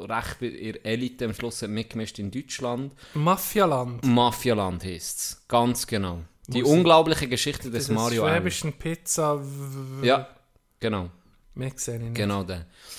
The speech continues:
Speaker 1: Wenn euch das ein bisschen interessiert, ist noch geil, weil es geht am Anfang recht um die Person Mario L, äh, wo beleuchtet wird und so ein bisschen aufzeigt, wie sie, sein Werdegang ist.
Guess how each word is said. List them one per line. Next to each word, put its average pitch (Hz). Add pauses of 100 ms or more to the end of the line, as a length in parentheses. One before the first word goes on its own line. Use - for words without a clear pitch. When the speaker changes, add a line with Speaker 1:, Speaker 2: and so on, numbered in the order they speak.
(340)
Speaker 1:
Wenn 120
euch 123
das 151
ein -
bisschen 160
interessiert, 160
ist 143
noch 156
geil, 143
weil 131
es -
geht 123
am 123
Anfang 139
recht 131
um 117
die 127
Person 123
Mario 139 (160)
L, 226 (840)
äh, 120
wo 117
beleuchtet 143
wird 160
und 123
so 120
ein -
bisschen 120
aufzeigt, 127
wie 117
sie, 113
sein 214
Werdegang 135
ist. 180